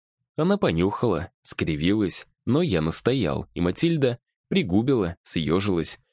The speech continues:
и отставила бокал в сторону. Ну и гадость. Эта гадость должна нам помочь разобраться в одной весьма странной ситуации,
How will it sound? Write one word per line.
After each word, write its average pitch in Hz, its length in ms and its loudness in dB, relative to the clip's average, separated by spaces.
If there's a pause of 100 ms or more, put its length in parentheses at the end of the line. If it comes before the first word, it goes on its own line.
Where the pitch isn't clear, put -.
(120)
и 147 80 -2
отставила 147 640 2
бокал 139 380 -2
в 80 80 -6
сторону. 78 560 -2 (580)
Ну 190 140 0
и 196 80 2
гадость. 82 600 -4 (600)
Эта 98 200 0
гадость 101 580 0 (280)
должна 98 440 4
нам 107 160 2
помочь 113 340 2
разобраться 104 580 2
в 98 40 4
одной 107 220 2
весьма 92 480 2
странной 85 540 0
ситуации, - 880 -2